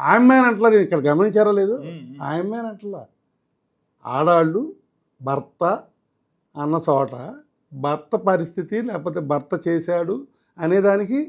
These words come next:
Speaker 1: చెప్తున్నా నేను, అంతేగాని ఆ అమ్మాయి క్యారెక్టర్ మంచిది కాదు, ఆ అమ్మాయి వాళ్ళతో పడుకుంది, వీళ్ళతో పడుకుంది, ఆ మొగోడుతో తిరిగింది, ఆడింటికి వచ్చాడు, ఈ-, అయి నేను పొరపాటున మాట్లాడను. ఎందుకంటే ఒక మనిషి మీద నమ్మకం ఉండాలి.
Speaker 2: మ్మ్.
Speaker 1: ఫస్ట్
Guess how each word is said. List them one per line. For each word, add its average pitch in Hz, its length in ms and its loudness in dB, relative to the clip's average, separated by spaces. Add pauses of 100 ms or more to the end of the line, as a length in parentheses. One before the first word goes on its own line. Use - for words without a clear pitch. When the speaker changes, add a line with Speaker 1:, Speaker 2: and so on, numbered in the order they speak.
(340)
Speaker 1:
చెప్తున్నా 254 360 6
నేను, 185 200 2
అంతేగాని 196 520 0
ఆ 180 180 -4
అమ్మాయి 180 200 -4
క్యారెక్టర్ 170 440 -2
మంచిది 160 320 -6
కాదు, 160 200 -2 (360)
ఆ 170 120 -2
అమ్మాయి 175 240 -2
వాళ్ళతో 160 220 2
పడుకుంది, 165 520 -2
వీళ్ళతో 170 240 -4
పడుకుంది, 160 500 -6
ఆ 165 100 0 (120)
మొగోడుతో 160 460 0
తిరిగింది, 156 400 -6 (300)
ఆడింటికి 170 420 2
వచ్చాడు, 170 340 -4
ఈ-, 165 220 -8 (880)
అయి 214 200 -6 (180)
నేను 151 200 -6 (360)
పొరపాటున 131 600 -4
మాట్లాడను. 143 440 -8
ఎందుకంటే 208 360 -4 (360)
ఒక 123 200 -20
మనిషి 131 300 -6
మీద 214 120 0 (100)
నమ్మకం 156 340 -6
ఉండాలి. - 260 -10 (140)
Speaker 2:
మ్మ్. 120 100 -14
Speaker 1:
ఫస్ట్ 131 340 0